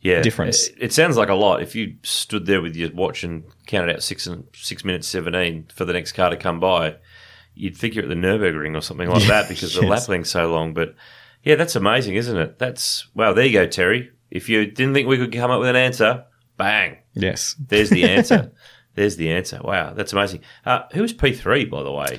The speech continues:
Speaker 1: Who was next most laps completed?
Speaker 2: Next was Fabian Coulthard.
Speaker 1: Right.
Speaker 2: Who
Speaker 1: How many laps behind?
Speaker 2: Uh,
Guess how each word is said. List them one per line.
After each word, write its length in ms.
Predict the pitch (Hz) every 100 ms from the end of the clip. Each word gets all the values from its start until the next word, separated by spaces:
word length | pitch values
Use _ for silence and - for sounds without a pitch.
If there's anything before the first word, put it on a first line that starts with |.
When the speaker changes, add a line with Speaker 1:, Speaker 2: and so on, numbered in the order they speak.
| -
Speaker 1:
Who 140 | 139
was 120 | 147
next 300 | 110 123 -
most 320 | 113 104 104 101
laps 260 | 98 -
completed? 640 | - 87 - 101 73 71 -
Speaker 2:
Next 380 | 143 156 - -
was 100 | 170
Fabian 380 | - 143 123 101
Coulthard. 600 | 131 165 - 67 60 - _ _ -
Speaker 1:
Right. 180 | 98 131
Speaker 2:
Who 60 |
Speaker 1:
How 100 | 123
many 120 | 143
laps 240 | 120 131 -
behind? 640 | 95 98 98 65 - 113 - _ -
Speaker 2:
Uh, 560 | 156 175 175 165 143